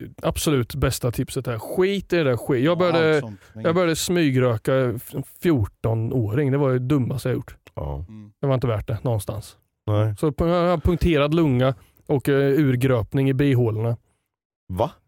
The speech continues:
Speaker 1: Nej, men alltså, när man, i bihålorna, i tandköttet, det håller på att
Speaker 3: Jaha.
Speaker 1: försvinna.
Speaker 3: Jag trodde för att du rökte att det blev så, men
Speaker 1: <laughs> Nej.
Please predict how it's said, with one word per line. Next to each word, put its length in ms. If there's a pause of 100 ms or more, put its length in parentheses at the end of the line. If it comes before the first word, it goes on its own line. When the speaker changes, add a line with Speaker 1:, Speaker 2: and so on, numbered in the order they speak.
(540)
Speaker 1:
Nej, 100
men 120
alltså, 200
när 80
man, 480
i 100
bihålorna, 560
i 120
tandköttet, 640
det 80
håller 160
på 60
att 20
Speaker 3:
Jaha. 80
Speaker 1:
försvinna. 540 (280)
Speaker 3:
Jag 140
trodde 220
för 160
att 120
du 220
rökte 680
att 120
det 80
blev 180
så, 260
men 120 (220)
Speaker 1:
<laughs> 160
Nej. 300